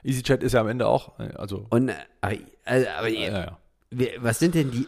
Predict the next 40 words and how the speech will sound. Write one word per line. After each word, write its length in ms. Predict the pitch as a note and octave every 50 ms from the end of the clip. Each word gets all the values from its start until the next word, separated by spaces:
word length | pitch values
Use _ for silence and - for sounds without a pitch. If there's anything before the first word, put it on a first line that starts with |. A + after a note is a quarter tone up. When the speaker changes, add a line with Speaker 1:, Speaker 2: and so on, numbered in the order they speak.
| -
Speaker 2:
irreparablen 1120 | - E3+ G3 G3+ - F#3 F3 - - C#3+ A#2+ A2 B2+ D#3 E3 D#3 D3 C3 B2 B2 A#2 - - -
Schäden 440 | - - G#2 - D3 D#3+ E3+ E3 C#3
bei 100 | A#2+ A2
Passagieren, 600 | - - A2 G#2 G#2+ G#2+ G2+ A2+ D#3 F#3 C#3+ G2+
bei 140 | - F#2+ G2+
Ryanair? 540 | A2 C4 D4 D4+ C#4+ - - A3+ F#2+ - - -
Speaker 1:
Ja, 80 | - - - - - -
da 60 | -
haben 100 | A#2 A#2+
sich 100 | A#2 B2
wieder 100 | B2 A#2
drei 240 | A2 G2+ G#2+ A#2+ B2
beschwert 420 | A#2 G#2+ - G#2+ A2+ A#2+ B2+ B2
und, 280 | B2 F2 A2 G#2+ G2 F#2+ G#2+ - - - - -
naja, 380 | G2 G2+ F#2 F2+ F2+ F#2 F2+ F#2
also, 300 | - F#2+ F#2 F2 F#2 F2+ E2+ - - - - - - - _ _ - - - - - -
äh, 60 | -
Speaker 2:
Also 260 | B2 B2 A#2 A#2 A#2+ A#2
Speaker 1:
wo 60 | C3
Speaker 2:
da, 60 | B2
Speaker 1:
da 80 | B2 C#3
Speaker 2:
da, 60 | D3
Speaker 1:
eine 100 | D#3+ D#3+
Speaker 2:
da 60 | B2+
müsste 260 | A#2+ B2 C3 D3 C#3
man 120 | C3 B2+ A#2+
Speaker 1:
Markt- 40 | A#2+
Speaker 2:
ja 60 | G#2+
die 100 | G#2+ A2
Lufthansa 480 | B2+ D3 D3 - B2 A2 A2 G#2 G#2
gleich, 400 | G2+ G2+ G#2 G#2 G#2 G#2 G2+ G2+
äh, 320 | G#2 D#2 C2+ F#2 G2+ G2+ F#2+
dicht 340 | G2 - F#3+ - - - -
machen. 260 | G2 F2+ E2 E2+ F#2
Speaker 1:
Ja, 120 | A2 G#2 G#2
wo 120 | A2 A#2
da 120 | A2 G#2+
eine 100 | G#2+ A#2+ A2+
Speaker 2:
Zerschlagen. 40 | G#2
Speaker 1:
marktbeherrschende 1000 | G2 G2 G#2 F#2+ - G#2+ A2 A#2+ B2+ A2+ A#2 G2 F2+ G#2 G2+ G#2 G2+ G2 F#2+ F#2+